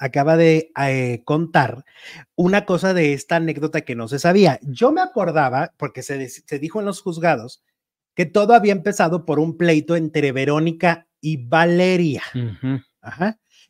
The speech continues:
Speaker 1: Y que ahí empezó el problema y luego escaló a Cristian. Y escaló, y escaló, y escaló hasta que la pateó. Pero ahora se sabe que Cristian aparentemente su reacción, lo cual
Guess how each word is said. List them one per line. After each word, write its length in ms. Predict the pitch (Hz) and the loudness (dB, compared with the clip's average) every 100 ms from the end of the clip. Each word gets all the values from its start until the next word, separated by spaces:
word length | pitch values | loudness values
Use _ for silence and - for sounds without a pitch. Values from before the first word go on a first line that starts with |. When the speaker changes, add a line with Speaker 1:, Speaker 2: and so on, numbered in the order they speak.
| 135 | -2
Speaker 1:
Y 180 | 185 | 0
que 120 | 170 196 | 4 4
ahí 680 | 190 196 202 190 208 - _ | 6 4 4 2 0 -2 _
empezó 460 | 156 143 151 143 170 | -4 -2 -2 0 0
el 140 | 175 | 0
problema 480 | 202 202 196 180 175 | 0 2 2 2 2
y 40 | |
luego 320 | 160 151 147 170 | 4 4 4 2
escaló 640 | 147 139 - 135 135 131 | 0 -6 -4 -4 -2 -4
a 140 | 139 | -4
Cristian. 580 | - 190 175 - 113 90 _ _ _ | -4 -4 -6 -8 -10 -12 _ _ _
Y 180 | - 165 | -2 0
escaló, 520 | 117 - 127 117 135 | 0 -4 -6 -4 -2
y 100 | 165 | 0
escaló, 400 | 143 - 113 113 | -2 -4 -8 -6
y 80 | 131 | -4
escaló 400 | 151 - 123 131 | -4 -4 -4 -2
hasta 280 | 156 - 123 | -2 -4 -10
que 180 | - 110 | -8 -10
la 240 | 98 104 | -10 -12
pateó. 340 | - 95 101 - _ _ _ _ _ _ _ _ - | -12 -12 -12 -14 _ _ _ _ _ _ _ _ 4
Pero 600 | 240 240 233 196 185 - | 6 8 8 6 2 -2
ahora 400 | 143 135 165 214 | -4 -2 0 0
se 180 | 214 220 | 0 -2
sabe 520 | - 175 160 160 - _ _ | 2 4 4 2 -2 _ _
que 460 | - 156 147 151 151 - | -4 0 2 2 -2 -4
Cristian 680 | 170 170 147 - 147 147 - | -2 0 -4 0 0 0 -2
aparentemente 1040 | 139 - 135 143 151 170 165 160 147 151 | -4 0 0 0 -2 -2 0 -2 -2 -4
su 180 | - 151 | -4 -2
reacción, 540 | 147 143 - 156 113 | -2 -2 2 0 0
lo 100 | 127 | -6
cual 260 | 135 131 | -4 -4